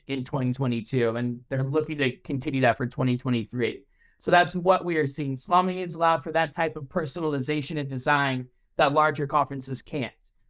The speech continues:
Small equals customizable. Yes, small meetings will continue, partly because fear of covid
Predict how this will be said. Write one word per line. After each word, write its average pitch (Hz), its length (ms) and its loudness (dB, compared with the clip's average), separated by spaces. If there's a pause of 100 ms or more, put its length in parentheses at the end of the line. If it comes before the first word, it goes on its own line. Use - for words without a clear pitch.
Small 180 600 4
equals 170 480 -2
customizable. 156 840 -2 (340)
Yes, 165 460 2
small 170 280 0
meetings 175 320 -2
will 147 140 0
continue, 240 540 0
partly 185 320 0
because 180 340 0
fear 165 240 -4
of - 60 -4
covid 220 460 0